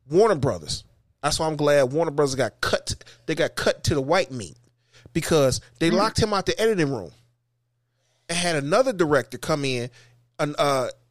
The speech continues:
Speaker 1: um, it was a, uh, movie.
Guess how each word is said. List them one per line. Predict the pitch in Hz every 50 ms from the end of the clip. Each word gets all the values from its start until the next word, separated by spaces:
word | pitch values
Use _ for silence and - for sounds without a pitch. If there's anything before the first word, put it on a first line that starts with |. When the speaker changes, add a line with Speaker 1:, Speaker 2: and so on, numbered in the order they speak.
| _ -
Speaker 1:
um, | 131 131 123 123 117 113 104 98 - _ _ _ _ _ _ _ _ _ _ _ _ -
it | 147
was | 143 135 123 123
a, | 123 98
uh, | 92 113 110 107 104 101 92 92 - _ -
movie. | 131 131 131 139 156 190 220 196 180 196 190 175 160 -